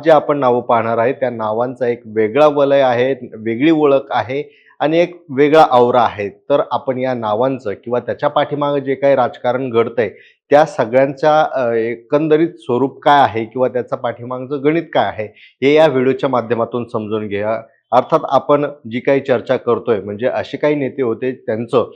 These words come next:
मंत्रिपद फिक्स होतं असं बोललं जात होतं, पण मंत्रिपद फिक्स, अ, आहे अशी चर्चा होती, असं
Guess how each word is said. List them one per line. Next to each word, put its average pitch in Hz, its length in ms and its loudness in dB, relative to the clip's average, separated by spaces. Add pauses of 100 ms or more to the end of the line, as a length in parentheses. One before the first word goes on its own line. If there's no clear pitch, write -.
(260)
मंत्रिपद 170 480 4 (180)
फिक्स 175 260 2
होतं 160 280 4
असं 156 180 0
बोललं 143 240 2
जात 139 160 2
होतं, 131 220 -4
पण 135 240 -4
मंत्रिपद 127 440 -4 (160)
फिक्स, 127 260 -8 (260)
अ, 120 60 0 (520)
आहे 139 320 4 (340)
अशी 127 220 -4
चर्चा 127 440 0
होती, 131 360 0
असं 110 280 -6